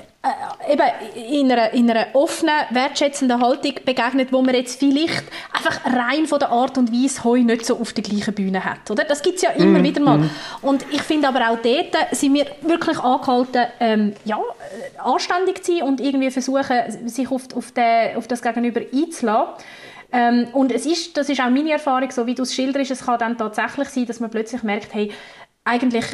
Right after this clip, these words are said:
Speaker 1: ist ja das ein ganz ein, ein schöner Umgang mit dieser Person, auch wenn wir vielleicht, ja, von der Art her, was auch immer, äh, ja, wirklich uns nicht so ähnlich sind. Aber das macht ja nichts. Also das wäre ja auch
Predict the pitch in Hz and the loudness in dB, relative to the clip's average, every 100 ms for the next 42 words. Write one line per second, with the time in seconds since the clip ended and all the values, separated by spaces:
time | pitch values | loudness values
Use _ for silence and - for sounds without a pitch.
0 | - 233 - 214 214 208 214 208 214 277 | -4 -2 0 -2 -2 -2 -2 -2 -2 -2
1 | 311 285 247 240 254 285 262 349 320 220 | -2 -2 0 0 2 2 2 0 0 0
2 | 226 240 233 233 247 285 214 170 214 220 | 0 0 -2 -2 0 0 0 -2 -2 0
3 | 254 262 247 254 240 240 - - - 208 | 2 2 0 0 -2 -2 -6 -16 -12 -2
4 | 202 254 254 220 190 233 240 302 220 233 | 0 0 0 -2 0 0 -2 -2 0 0
5 | 180 196 190 208 220 240 220 220 247 240 | -4 -10 -12 -8 -4 0 0 2 2 0
6 | - - - - 180 160 139 147 - 139 | -6 -16 -18 -14 -10 -8 -10 -14 -20 -20
7 | - - _ - 277 381 349 - 320 240 | -20 -20 _ -2 0 0 0 -2 -2 0
8 | 277 262 233 240 240 214 226 214 - 202 | 2 2 2 0 -2 0 -2 -2 -4 -4
9 | 156 196 208 214 220 226 254 - 240 247 | -4 -4 -4 -4 0 0 0 0 4 4
10 | 202 - 196 202 196 208 202 185 196 | 2 -4 -6 -6 -2 0 0 2 0